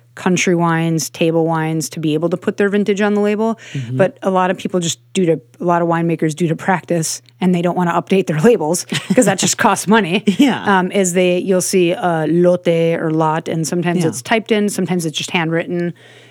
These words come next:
Speaker 1: Um, that means the vintage in which the wine was harvested.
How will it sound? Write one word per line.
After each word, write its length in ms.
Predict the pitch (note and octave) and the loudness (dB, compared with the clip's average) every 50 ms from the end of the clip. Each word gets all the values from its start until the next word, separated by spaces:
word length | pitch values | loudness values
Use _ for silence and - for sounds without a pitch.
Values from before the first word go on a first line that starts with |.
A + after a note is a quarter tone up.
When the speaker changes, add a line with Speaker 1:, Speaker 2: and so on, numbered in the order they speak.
| - - - | -20 -10 -4
Speaker 1:
Um, 280 | F#3 E3+ E3 E3 E3 | -2 -2 -2 0 0
that 180 | D#3+ F3 E3+ - | 0 -2 -2 0
means 340 | F#3 E3+ E3 E3 E3+ D#3+ E3 | -2 -2 0 0 -2 -2 -4
the 100 | F#3 F3+ | -4 -2
vintage 500 | D#3+ D3+ C#3+ C3+ D3+ D3 D#3 D#3+ - - | -2 -2 0 0 0 -2 -2 -4 -6 -8
in 200 | - B3+ E3 D#3 | -6 -6 -4 -4
which 220 | D3 D3+ - - | -4 -4 -4 -4
the 80 | - D#3+ | -4 -4
wine 300 | D3+ D3+ D3+ D3+ D#3 D#3 | -2 -2 -2 -2 -2 -2
was 380 | D3+ D#3 D#3 D3+ - - - | -2 -2 -4 -4 -6 -10 -10
harvested. 540 | - - G#3 G3 F3 D#3+ - - - - - | -6 -4 -4 -4 -4 -6 -8 -8 -8 -8 -8